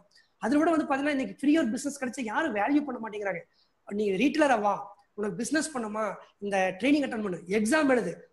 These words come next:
pass பண்ணி certificate வா, அப்பதான் you are eligible சொல்லும்போது அப்படி ஒருத்தங்க pass பண்ணி business வந்தாங்கன்னா they feel proud. நான் business qualify ஆயிட்டேன் அப்படின்னு சொல்லிட்டு வரும்போது they feel with self image, build with self image. அப்ப அந்த த்ரீ பாயிண்ட் ஓ உண்மையில நான் ஈகரா wait பண்ணிட்டு இருக்கேன். உண்மையில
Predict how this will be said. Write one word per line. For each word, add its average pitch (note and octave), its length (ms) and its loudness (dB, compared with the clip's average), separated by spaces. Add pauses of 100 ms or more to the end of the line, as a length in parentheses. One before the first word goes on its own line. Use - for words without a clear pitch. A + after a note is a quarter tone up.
pass C#4 320 0
பண்ணி C#4+ 180 -4
certificate B3 360 -6
வா, A3 200 -4
அப்பதான் B3+ 280 -8
you B3+ 100 -2
are G3+ 120 -2
eligible C4 260 -2
சொல்லும்போது B3+ 720 -2 (240)
அப்படி A3+ 320 -2
ஒருத்தங்க A#3 240 -2 (100)
pass D4+ 380 4
பண்ணி D#4 160 4
business C4 440 -2
வந்தாங்கன்னா C4 320 0 (100)
they B3 120 -2 (100)
feel D#4+ 140 2 (140)
proud. B3 280 4 (640)
நான் A3+ 340 -2
business C#4 480 -4
qualify C4+ 300 0
ஆயிட்டேன் B3 220 -2
அப்படின்னு A3+ 180 -8
சொல்லிட்டு G#3+ 180 -8
வரும்போது A3+ 380 -4 (260)
they A3 120 2
feel C#4 280 0
with G#3 140 -6 (120)
self G#3+ 180 -4
image, G3+ 340 -4
build B3+ 120 2
with A#3+ 200 -2
self G#3 180 -4 (100)
image. F3+ 180 -6 (300)
அப்ப F3+ 200 -2
அந்த G3 200 0
த்ரீ D#4 160 6
பாயிண்ட் C#4 240 4
ஓ B3 120 6
உண்மையில A#3+ 600 2
நான் A#3+ 160 0
ஈகரா B3+ 340 4
wait G#3+ 220 -2
பண்ணிட்டு G#3 280 -6
இருக்கேன். D#3+ 160 -14 (380)
உண்மையில C4 280 4